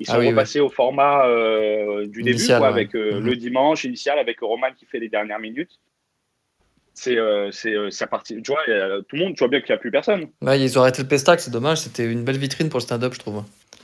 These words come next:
Speaker 1: Je suis d'accord.
Speaker 2: C'est dommage parce que c'était une belle vitrine pour le stand-up, mais en même temps, si l'émission n'a plus le, l'occasion d'être, euh, quotidienne, euh, il vaut mieux se concentrer sur ce qui marche. Et effectivement, le format initial était peut-être le plus, entre guillemets, le plus rentable pour eux niveau audience, quoi.
Speaker 1: Bah, on était à une fois par semaine, après on était à deux fois par semaine,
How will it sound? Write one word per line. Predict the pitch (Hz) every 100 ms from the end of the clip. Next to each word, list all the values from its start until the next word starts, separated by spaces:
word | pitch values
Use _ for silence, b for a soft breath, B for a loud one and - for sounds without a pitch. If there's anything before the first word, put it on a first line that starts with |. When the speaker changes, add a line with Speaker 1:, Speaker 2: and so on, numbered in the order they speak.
| _
Speaker 1:
Je | -
suis | 110
d'accord. | 104 104 - -
Speaker 2:
C'est | - 113
dommage | 123 139 139
parce | 113
que | -
c'était | 110 117
une |
belle | 117 120
vitrine | 131 127 131 127
pour | 117
le |
stand-up, | - 117 147 147
mais |
en | 104
même | 110
temps, | 127
si | 123
l'émission | 110 110 110 127
n'a | 110
plus | - 123
le, | 120 113
l'occasion | 113 117 113 123
d'être, | 110 104
euh, | 101 98
quotidienne, | - 110 101 123 127 101 B B B -
euh, | 98 95 95 98
il | 104
vaut | 110
mieux | 104
se | 107
concentrer | - 110 113 -
sur | 110
ce | 107
qui | -
marche. | 110 123 110
Et |
effectivement, | 98 104 113 117
le | 110
format | 113 110
initial | 107 107 113 117
était | 110 101
peut-être | 110 110
le | 101
plus, | - 104 104 107 B B B B B
entre | 101 101
guillemets, | 104 110
le | 104
plus | 98 104
rentable | 104 113 110
pour | 110
eux |
niveau | 110 104 101
audience, | 101 110 107
quoi. | - - - -
Speaker 1:
Bah, | 117
on | 127
était | 135 127
à |
une | 143
fois | 143 147
par | 139
semaine, | 160 156
après | 143 -
on | 123
était | 117
à | 113
deux | 117
fois | 120 123
par | 113
semaine, | 120 123 160